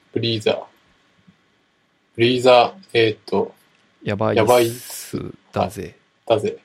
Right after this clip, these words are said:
Speaker 2: はい。
Speaker 1: で、キズニガーゼ。
Speaker 2: はいはい。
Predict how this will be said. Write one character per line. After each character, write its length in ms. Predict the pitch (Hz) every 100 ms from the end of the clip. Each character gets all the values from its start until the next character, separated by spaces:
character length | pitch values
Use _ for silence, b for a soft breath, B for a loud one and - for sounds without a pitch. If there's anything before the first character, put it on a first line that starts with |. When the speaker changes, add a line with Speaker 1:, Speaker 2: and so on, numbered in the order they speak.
| _ _ _ _ _ _
Speaker 2:
は 80 | -
い。 80 | - _ _ _
Speaker 1:
で、 240 | - 131 - _ _ _ _
キ 140 | - 113
ズ 100 | 113
ニ 140 | 110
ガ 180 | 104 104
ー 40 |
ゼ。 100 | 107 - _ _ _ _ _ _ _ _
Speaker 2:
は 100 | 123
い 40 | 120
は 160 |
い。 60 | -